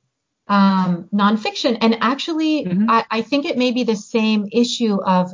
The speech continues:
Speaker 1: of people finding stuff out and people solving problems. It's this idea that human beings can do things and can do very interesting things. Uh, so The Monster Theory Reader by Jeffrey Weinstock, and also, uh, On Monsters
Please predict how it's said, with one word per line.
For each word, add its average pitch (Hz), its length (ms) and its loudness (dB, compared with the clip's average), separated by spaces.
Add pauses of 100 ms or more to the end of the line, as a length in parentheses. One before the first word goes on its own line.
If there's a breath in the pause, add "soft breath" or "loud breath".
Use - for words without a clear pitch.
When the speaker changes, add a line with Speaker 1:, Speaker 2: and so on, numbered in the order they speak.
Speaker 1:
of 185 240 -4
people 311 240 -2
finding 233 340 2
stuff 202 340 -6
out 185 320 0
and 185 180 2
people 240 360 -4
solving 226 600 -4
problems. 294 600 -4 (280 loud breath)
It's - 200 2
this 262 180 0
idea 247 380 2
that 247 140 0
human 240 340 0
beings 208 300 -4
can 185 220 0
do 233 200 2
things 220 340 0
and 196 140 0
can 202 160 2
do 196 180 2
very 190 320 -2
interesting 185 480 -6
things. - 360 -10 (380 loud breath)
Uh, 202 200 4
so 247 160 -2
The 240 80 2
Monster 285 400 0
Theory 226 340 -2
Reader 208 320 -2
by 196 140 -2
Jeffrey 202 300 -4
Weinstock, 196 640 -2
and 208 120 0
also, 214 640 0
uh, 190 240 0
On 226 240 2
Monsters 190 720 0